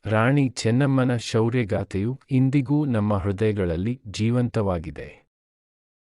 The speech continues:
ಪ್ರತಿ ವರ್ಷ ಕರ್ನಾಟಕದಲ್ಲಿ ರಾಣಿ ಚೆನ್ನಮ್ಮನ ಸ್ಮರಣಾರ್ಥ ಈಶ್ವರ ಮಹೋತ್ಸವ ಮತ್ತು ಕಿತ್ತೂರು ಉತ್ಸವವನ್ನು ಆಚರಿಸಲಾಗುತ್ತದೆ.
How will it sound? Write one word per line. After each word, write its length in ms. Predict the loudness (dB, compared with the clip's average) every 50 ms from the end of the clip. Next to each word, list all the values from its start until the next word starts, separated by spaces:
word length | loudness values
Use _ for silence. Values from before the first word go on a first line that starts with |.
| _ _ -6
ಪ್ರತಿ 360 | -2 0 0 0 0 -2 0
ವರ್ಷ 400 | 0 0 0 -2 -2 -6 -8 -8 -8 -10 _ _ _
ಕರ್ನಾಟಕದಲ್ಲಿ 1040 | -2 -2 0 0 0 0 0 0 -2 -4 -6 -4 -4 -2 -2 -2 -2 -2 -4 -6 -6 -4
ರಾಣಿ 420 | -2 -2 0 0 0 0 0 -2
ಚೆನ್ನಮ್ಮನ 680 | -4 -6 -4 -2 -2 0 0 0 0 0 0 0 -2 -4
ಸ್ಮರಣಾರ್ಥ 720 | -6 -6 -4 -4 -2 -2 -2 -2 -4 -4 -6 _ -8 -8 -8 -8 _ -12 -6 -2
ಈಶ್ವರ 560 | -2 -2 -2 -4 -4 -2 -2 -2 0 -2 -2
ಮಹೋತ್ಸವ 760 | -2 -4 -4 -2 -2 -4 -4 -4 -4 -4 -2 0 0 -2 -2
ಮತ್ತು 360 | -2 -4 -4 -4 -6 -10 -12
ಕಿತ್ತೂರು 580 | -12 _ -8 -8 -8 -8 _ -2 -2 0 0 0
ಉತ್ಸವವನ್ನು 800 | -2 -4 -6 -6 -4 -2 0 0 0 0 0 -2 -2 -2 -4 -4
ಆಚರಿಸಲಾಗುತ್ತದೆ. 1300 | -2 -2 -2 -2 -2 -4 -4 -4 -4 -4 -4 -4 -2 -2 -4 -4 -6 -10 -10 -10 -12 -12 -12 -16 -18